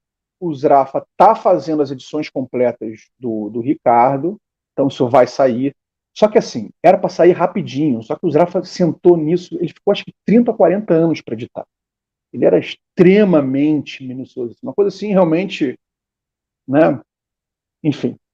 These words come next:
coisa de divã mesmo. E ele, é, já tinha prometido que isso ia sair, mas não, não saiu. O Gramsci, o Gramsci morre muito antes de sair. Eu acho que sai lá pros anos sessenta, se eu não me engano, assim, os volumes.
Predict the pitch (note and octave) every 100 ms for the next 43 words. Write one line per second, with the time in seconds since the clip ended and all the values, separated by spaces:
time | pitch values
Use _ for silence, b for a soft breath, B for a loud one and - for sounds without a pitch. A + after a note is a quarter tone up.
0 | _ _ _ - D#3 D#3+ D3 D3+ D#3+ C3+
1 | C#3+ C3+ G#2 - _ _ _ _ _ _
2 | G3+ G#3 C#4 _ _ _ _ _ _ -
3 | F#3 F#3+ G3+ G#3+ G3+ F3+ D3+ C3 _ _
4 | _ _ - D#3+ D3+ D3 C#3+ C#3 D#3+ D#3+
5 | F3 G3 A3+ - B3+ A#3 - C#3 E3+ E3+
6 | F3+ D#3+ - G#3 G3+ C#4+ F4 G4 F4 C#4
7 | A#3+ A#3+ A3+ G#3 C#3+ C3 D#3+ G#3+ - A#2+
8 | D3+ G#3+ F3+ D3 D#3 B2 B2 - G3+ -
9 | D#3 D3+ D3+ B2 - G#2+ A#2 A#2+ _ _
10 | _ - D3 - F#3+ G#3 D#3 F3+ G#3 C4+
11 | - - D3 D3+ C#3+ - C3 B2 A#2+ B2
12 | A2+ - B2 C3 B2+ A#2 C3 A#2+